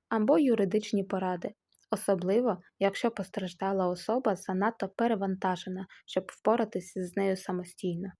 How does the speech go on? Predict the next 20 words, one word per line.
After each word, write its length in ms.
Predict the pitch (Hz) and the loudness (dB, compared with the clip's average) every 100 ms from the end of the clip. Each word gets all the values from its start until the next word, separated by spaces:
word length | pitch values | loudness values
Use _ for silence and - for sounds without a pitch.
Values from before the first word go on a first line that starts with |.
| _ _ _ _ _ _ - | _ _ _ _ _ _ 0
Поінформованість 920 | 220 226 226 247 233 196 190 185 - | 2 4 2 4 4 4 0 -2 -4
про 120 | - 202 | -4 -4
свої 360 | - 208 202 | 0 0 0
права 320 | 202 202 196 | 0 0 0
та 160 | 190 202 | 0 -2
процедури, 680 | - 196 - 196 269 294 196 - _ | -2 -4 -2 2 2 2 -4 -12 _
які 300 | 220 226 214 | -2 2 2
застосовуються 880 | 180 185 - - 208 185 185 185 202 | 2 -4 -6 2 4 4 0 0 -4
під 200 | 196 254 | -4 -2
час 220 | 202 185 | 0 -2
кримінального 680 | - 220 233 214 180 185 196 | 0 0 2 2 0 0 -2
провадження, 680 | 190 220 196 175 190 180 190 - - _ | -2 -2 -2 -4 -4 -4 -6 -12 -20 _
може 300 | 254 320 311 | 2 4 2
значно 460 | 269 196 202 208 185 | 4 0 2 -2 0
знизити 540 | 208 220 - - 196 | 0 0 -2 0 2
ризик 360 | 196 202 202 - | 4 2 -2 -2
вторинної 600 | - 269 208 220 214 196 | 2 4 6 4 4 2
віктимізації. 920 | 202 - 190 180 180 175 - 180 175 - - - _ - | 0 -2 -2 -2 -2 -6 -8 -10 -10 -16 -20 -20 _ 2
Давайте 360 | - - 349 | 6 6 6
пам'ятати, 760 | - 269 254 254 180 170 202 | 2 2 2 2 -2 -2 -10